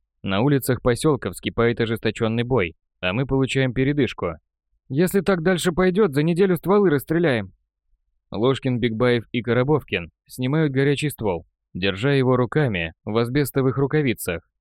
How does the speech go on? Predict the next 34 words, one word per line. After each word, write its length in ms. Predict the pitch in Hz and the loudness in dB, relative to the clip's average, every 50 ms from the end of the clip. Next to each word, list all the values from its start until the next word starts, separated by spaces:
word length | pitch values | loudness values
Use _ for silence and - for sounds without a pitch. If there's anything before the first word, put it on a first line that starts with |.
| _ _ _ _ _ - | _ _ _ _ _ -2
"Ты 160 | 220 247 247 | 0 0 2
ещё 220 | 233 185 - 247 | 2 2 2 2
проживи 440 | 180 233 240 226 202 269 269 247 226 | 2 2 2 2 2 2 4 4 4
эту 220 | 185 170 131 175 | 4 4 4 2
неделю-то!" 640 | 175 196 208 185 220 208 170 147 - - 104 90 - _ _ _ _ _ _ _ _ _ _ - - 98 | 2 2 2 4 2 2 2 0 -2 -2 -6 -6 -6 _ _ _ _ _ _ _ _ _ _ -6 -4 -4
отвечает 440 | 92 - 110 104 - 160 170 151 | -2 -2 -2 -2 0 0 0 0
второму 360 | 120 - 151 147 151 147 135 127 | 0 0 2 2 4 2 2 2
номеру 320 | 123 123 135 139 139 143 | 0 0 2 2 2 0
установщик 520 | 127 - - 117 110 110 104 - - 127 | 0 0 0 -2 0 0 -2 -4 -6 -4
дальности. 580 | 131 151 147 117 104 95 - - - 90 82 82 _ _ _ _ _ _ _ _ _ _ | -2 0 0 0 -2 -4 -6 -4 -4 -4 -4 -6 _ _ _ _ _ _ _ _ _ _
Мы 180 | - 95 90 87 | -6 -4 -4 -4
все 240 | 87 - - 139 139 | -4 -2 0 0 2
невольно 440 | 139 135 123 131 131 123 123 120 110 | 2 2 2 2 2 2 2 0 0
косимся 560 | - 123 117 - - 165 147 117 - 107 90 | 0 -2 -2 0 0 0 0 0 -2 -6 -6
в 40 | - | -4
сторону 360 | - - 123 123 123 123 117 | -2 -2 0 0 0 0 0
К 140 | - 139 131 | -2 -2 -2
П, 280 | - 117 92 82 82 _ _ _ - - | 0 0 -2 -2 -4 _ _ _ -14 -8
где 240 | 98 98 92 98 | -6 -4 -2 -2
лежит 320 | 92 95 95 98 107 98 - | 0 0 -2 -2 -2 -4 -2
тело 280 | - 135 139 131 127 | 0 0 2 2 0
батарейного 540 | 113 117 113 123 117 113 110 110 110 110 117 | 0 0 0 0 0 0 0 0 0 0 0
радиста. 560 | 120 135 135 131 117 - - - 95 85 82 _ _ _ _ _ _ _ _ - | 0 0 0 -2 -4 -4 -2 -2 -2 -2 -4 _ _ _ _ _ _ _ _ -6
Во 140 | 98 92 90 | -2 -2 0
время 240 | 90 101 101 101 98 | 0 0 -2 -2 -2
последнего 540 | 92 107 101 - 117 113 107 107 107 104 104 | -2 -2 -2 0 0 0 0 0 0 0 0
налёта 400 | 104 104 123 143 139 - 127 113 | 0 2 0 0 0 0 -2 0
пара 260 | - 123 117 113 107 | 0 0 0 0 0
Фоккеров 500 | - - 156 135 - 107 92 90 85 _ | 0 0 0 0 0 -2 -2 -2 -4 _
прошлась 460 | - 98 101 98 - 139 147 135 - | -4 -2 -2 0 0 0 0 0 -2
из 140 | - 139 123 | -6 -8 -8
пушек 340 | - - 135 123 - 135 110 | -4 -4 -4 -4 -4 -4 -2
по 120 | - 135 | -2 0
батарее. 480 | 127 127 120 151 147 127 101 87 80 | 0 0 0 0 0 2 0 -2 -4